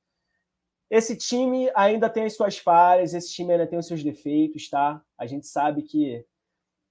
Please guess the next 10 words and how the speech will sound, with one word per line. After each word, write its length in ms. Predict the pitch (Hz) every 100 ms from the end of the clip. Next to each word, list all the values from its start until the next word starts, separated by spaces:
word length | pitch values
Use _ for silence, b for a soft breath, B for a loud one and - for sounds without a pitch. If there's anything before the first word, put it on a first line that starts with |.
| _
é, 240 | 120 120
nós, 260 | 120 139 151
torcedores, 600 | 156 151 156 131 151 151
vamos 240 | 147 151
do 80 | 143
céu 260 | - 165 151
ao 180 | 151 143
inferno 400 | - 139 147 143
muito 220 | 147 135
rápido. 480 | 120 131 135 139